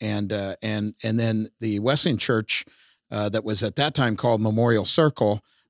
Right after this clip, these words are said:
also had a Hispanic ministry. And so that ended up working out, and the two churches came together, and now we meet in what was previously the Friends Church, uh,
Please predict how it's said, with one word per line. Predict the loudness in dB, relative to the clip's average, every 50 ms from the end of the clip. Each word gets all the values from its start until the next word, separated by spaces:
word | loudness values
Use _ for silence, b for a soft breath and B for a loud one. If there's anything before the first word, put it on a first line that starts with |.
| _ 0
also | 2 2 4 4 4 4 2 2
had | 2 0 0 0 0
a | 0
Hispanic | 2 2 2 2 2 2 2 2 2 0 -2
ministry. | -2 -2 -2 -2 -2 -2 -4 -6 -10 -12 -14 _ _ _ _ _ _ _ _ -2
And | 0 2
so | 4 4 4 4 4 4 2 0
that | 0 2 2 4 4 6
ended | 6 6 6 6 4
up | 2 0 0 _
working | 2 4 4 4 2 0 2 2
out, | 2 2 2 2 0
and | 0 0
the | -2 -2
two | 0 2 2 2
churches | 2 2 0 0 2 0 0 0
came | 2 2 2 2 2
together, | 2 2 2 2 4 4 2
and | 2 2
now | 2 2 4 4
we | 4 4 4
meet | 6 4 4 4 4
in | 2 0 2
what | 0 0 0
was | 0 -2 -4 -2
previously | 2 2 4 4 4 4 4 4 4 4 2 2
the | 0 0
Friends | 2 4 6 6 6 4 2
Church, | 2 4 4 4 2 0 -2 -6 -6 b b b b b b b b b b _
uh, | -2 0 0 0 0 0 0 0 -2 -4